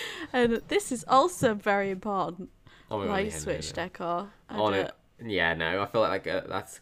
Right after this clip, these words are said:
Speaker 2: very minimal, I feel, compared to, like, the real awesome things they have thought about added in and, um, you know, continue to increase representation for so many more people who play the game. And I've, I've seen so much stuff on, 'cause I just follow a lot of people who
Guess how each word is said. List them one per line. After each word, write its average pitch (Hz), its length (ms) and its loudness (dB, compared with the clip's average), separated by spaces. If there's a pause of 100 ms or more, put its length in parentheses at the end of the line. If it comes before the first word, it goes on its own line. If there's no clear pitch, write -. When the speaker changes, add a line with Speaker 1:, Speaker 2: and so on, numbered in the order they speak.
Speaker 2:
very 87 260 0
minimal, 87 440 -4
I 85 60 -2
feel, 82 200 -6
compared 92 380 -8
to, 98 80 -6
like, 82 140 -6
the 85 80 -12
real 80 520 -6
awesome 80 380 -6
things 78 300 -8
they 82 80 -8
have 80 200 -10
thought - 240 -8
about 82 180 -6
added 78 220 -4
in 78 220 -6
and, 76 160 -12 (360)
um, 76 460 -6 (260)
you 120 80 -6
know, 73 140 -8 (380)
continue 113 280 -10
to 101 140 -12
increase 90 340 -10
representation 92 500 -12
for - 120 -14
so 92 140 -8
many 85 140 -8
more 85 200 -10
people 87 340 -12
who 85 80 -12
play 87 160 -10
the 87 80 -10
game. 90 260 -6
And 95 40 -6
I've, 131 320 -4
I've - 80 -10
seen 156 200 -6
so 131 200 -4
much - 140 -10
stuff - 220 -8
on, 92 100 -6
'cause - 380 -16
I 120 40 -6
just 113 120 -8
follow 110 200 0
a - 20 0
lot 92 220 0
of 85 160 -10
people 90 320 -10
who 82 260 -10